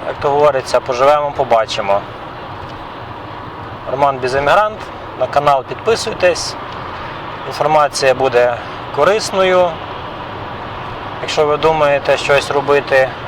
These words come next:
рухатися десь на Європу, зокрема на Німеччину, слідкуйте, як події у мене розвиваються, і, можливо, щось і для себе, е,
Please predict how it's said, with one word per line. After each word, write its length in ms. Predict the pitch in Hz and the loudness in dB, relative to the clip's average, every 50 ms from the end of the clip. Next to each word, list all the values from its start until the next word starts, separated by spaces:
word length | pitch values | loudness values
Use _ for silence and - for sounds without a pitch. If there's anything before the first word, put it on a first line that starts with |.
| 120 117 | -2 0
рухатися 520 | 135 143 - - 135 - 131 113 - 131 | 2 2 2 0 0 -2 -2 0 0 0
десь 260 | 120 127 123 117 - 127 | 2 2 0 0 2 2
на 140 | 123 117 | 2 4
Європу, 560 | 117 117 120 143 175 190 190 - - 160 151 135 - - - - - - - - - - - 120 | 4 4 4 4 4 4 4 4 2 0 0 0 -4 -10 -12 -12 -12 -12 -12 -12 -12 -8 -6 -6
зокрема 420 | 127 - 143 139 139 139 139 139 | -2 0 0 2 4 4 4 4
на 100 | 135 135 | 2 0
Німеччину, 720 | 131 135 131 135 135 131 131 123 - 131 123 123 120 123 - - - - - - - - - - - - - - - - - - - - - - - - - - - - - - - - | 0 0 2 4 4 4 4 2 0 0 2 2 2 0 0 -4 -8 -12 -12 -12 -12 -12 -12 -12 -12 -12 -12 -12 -12 -12 -12 -12 -12 -12 -12 -12 -14 -12 -12 -12 -12 -12 -12 -12 -12 -10
слідкуйте, 580 | - - 131 131 - - 226 220 190 - 190 | -6 -6 -6 -4 0 0 2 2 2 4 4
як 140 | 180 175 170 | 4 4 2
події 380 | - - 139 123 143 143 143 139 | -2 -6 -4 0 0 2 4 4
у 80 | 139 | 4
мене 440 | 147 175 196 190 185 180 175 170 165 | 6 4 4 4 4 4 4 4 2
розвиваються, 880 | 160 160 147 156 156 160 165 160 160 151 147 - - - 147 127 131 135 | 2 0 0 0 2 4 6 6 4 2 0 -4 0 2 2 4 4 2
і, 140 | 156 196 214 | 0 -2 -2
можливо, 460 | 180 156 120 135 156 165 160 147 135 | -2 -2 0 2 2 4 4 2 2
щось 320 | - - 139 139 - - - 120 | 0 0 -2 -2 -2 -4 -6 -4
і 20 | |
для 140 | 120 120 120 | -2 -2 -2
себе, 340 | - - 143 139 135 127 123 - - - - - - - - - - - - - - | 2 2 2 4 4 0 0 0 -6 -10 -10 -10 -10 -10 -10 -10 -10 -10 -10 -6 -2
е, 420 | 117 110 113 110 110 110 107 107 | 2 4 4 4 4 4 2 0